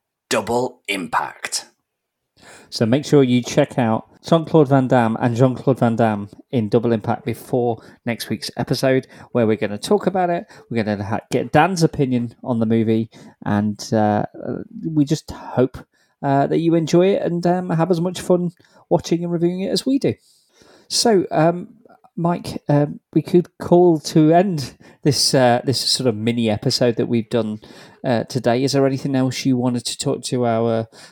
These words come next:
Speaker 2: uh, listeners about before we, uh, before we head out?
Speaker 1: No, just to say thank you for continuing on with us, and we are, we're gonna be bringing some new and exciting episodes,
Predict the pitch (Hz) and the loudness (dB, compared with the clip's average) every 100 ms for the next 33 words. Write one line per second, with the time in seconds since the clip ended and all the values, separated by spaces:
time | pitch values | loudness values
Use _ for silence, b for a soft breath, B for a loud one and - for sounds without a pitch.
0 | B 131 120 135 - 147 131 131 131 131 | B -2 0 0 -2 -4 -4 -2 -2 -2
1 | - - 139 - 147 143 143 147 147 147 | -6 -8 -6 -2 0 2 2 0 0 -2
2 | 151 151 - 156 151 156 185 196 - _ | -2 -6 -2 0 0 -2 -2 -6 -8 _
3 | _ _ _ _ _ _ _ _ _ _ | _ _ _ _ _ _ _ _ _ _
4 | _ _ _ _ _ B B B B 196 | _ _ _ _ _ B B B B -6
5 | 233 165 147 147 - 131 123 117 - 110 | -4 -2 -2 -2 -2 -2 -2 -2 -2 -4
6 | - 123 123 117 113 - 117 113 - 117 | -4 -8 -6 -10 -10 -10 -10 -8 -6 -6
7 | 107 104 101 113 107 107 117 147 - - | -6 -8 -8 -10 -8 -6 -6 -4 -6 -6
8 | 107 107 107 104 - - 110 107 104 104 | -8 -6 -6 -8 -14 -12 -10 -6 -6 -6
9 | 101 b b b - 110 107 104 117 113 | -8 b b b -12 -10 -8 -10 -8 -6
10 | 110 - 107 113 117 113 98 - 107 104 | -6 -8 -6 -4 -2 -2 -4 -4 -4 -6
11 | 104 101 104 - 104 98 98 - - | -10 -12 -8 -8 -6 -8 -6 -4 -6